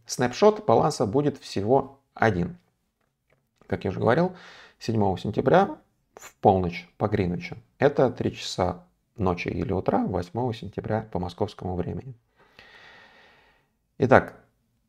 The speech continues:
произошёл, э, снапшот вашего баланса, и в период восьмого сентября с трёх утра по Гринвичу по девятое сентября, то есть в течение двадцати четырёх часов, у вас будет возможность отдать свой голос за один из трёх проектов.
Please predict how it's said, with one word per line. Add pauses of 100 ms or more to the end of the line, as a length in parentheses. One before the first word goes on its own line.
(340)
произошёл, (140)
э,
снапшот
вашего
баланса, (180)
и
в
период (240)
восьмого
сентября (340)
с
трёх
утра (920)
по
Гринвичу (180)
по
девятое
сентября,
то
есть
в
течение
двадцати
четырёх
часов, (340)
у
вас
будет
возможность
отдать
свой
голос
за
один
из
трёх
проектов.